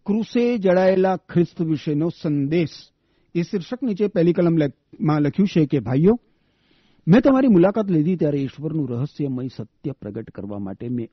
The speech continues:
ઉચ્ચ ભાષા કે વિદ્વતાનો ઉપયોગ કર્યો નહોતો.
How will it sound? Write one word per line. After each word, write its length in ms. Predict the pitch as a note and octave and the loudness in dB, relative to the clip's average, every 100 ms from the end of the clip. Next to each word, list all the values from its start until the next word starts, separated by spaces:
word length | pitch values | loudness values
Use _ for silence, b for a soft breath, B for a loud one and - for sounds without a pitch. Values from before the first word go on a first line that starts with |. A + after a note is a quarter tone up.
| - | -8
ઉચ્ચ 300 | F#3+ - D3+ | -8 -6 -12
ભાષા 560 | G#2+ G2 - A#2 B2 | -10 -14 -12 -10 -10
કે 180 | F3 F3+ | -12 -10
વિદ્વતાનો 680 | C3 G2+ G2+ A2+ - B2+ C#3+ | -10 -12 -12 -14 -12 -10 -10
ઉપયોગ 400 | - B2+ - F#3+ - | -10 -14 -10 -12 -10
કર્યો 200 | F#3+ G#3+ | -6 -4
નહોતો. 540 | A#3 C4+ C#4 G3+ | -2 -2 -4 -6